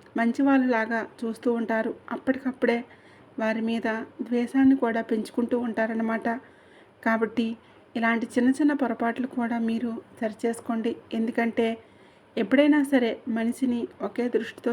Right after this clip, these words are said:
చూడగలగాలి. ఒకప్పుడు నచ్చినటువంటి వ్యక్తి ఇంకోసారి ఎందుకు నచ్చట్లేదు అనేది మీరు ఆలోచించండి. అలాగే మీరు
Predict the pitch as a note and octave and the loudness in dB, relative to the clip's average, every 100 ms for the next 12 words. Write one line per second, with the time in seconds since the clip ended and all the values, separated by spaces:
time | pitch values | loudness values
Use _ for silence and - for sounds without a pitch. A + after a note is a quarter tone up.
0 | A#3 A#3 A3 A3+ A3 A3+ A3+ A#3 - - | -2 -4 -2 -4 -2 0 0 -2 -6 -20
1 | - - - - - A#3 A3+ A#3 - B3+ | -20 -20 -20 -20 -2 -2 0 -4 2 4
2 | B3+ A3+ - A#3+ A#3 - C4+ C#4 C#4 C4+ | 4 2 -2 -4 0 4 4 4 2 2
3 | B3+ A3 A3 - A#3+ A3+ - - A3+ - | 2 -2 -4 -2 -2 -2 -6 -8 -6 -2
4 | A3+ A3 A#3 A#3 A3+ - - A3+ A#3 C4+ | -4 -2 -4 -2 -4 -6 -4 0 0 2
5 | B3 - A#3+ B3 A#3 A3+ B3+ - - - | 0 -2 -8 -2 0 0 -4 -8 -20 -20
6 | - - A3 A3 A3+ A3+ A3 - - A#3 | -20 -10 -2 0 0 -2 -4 -4 0 2
7 | A#3 A3+ - G3 A3 A#3 A3+ G#3+ A3+ A3+ | 0 -2 -2 2 2 2 -2 -2 0 2
8 | A#3 - - - - - - - A3+ C4+ | 0 -2 -14 -20 -20 -20 -12 -2 4 4
9 | D4+ D#4 C4+ B3 | 6 8 6 6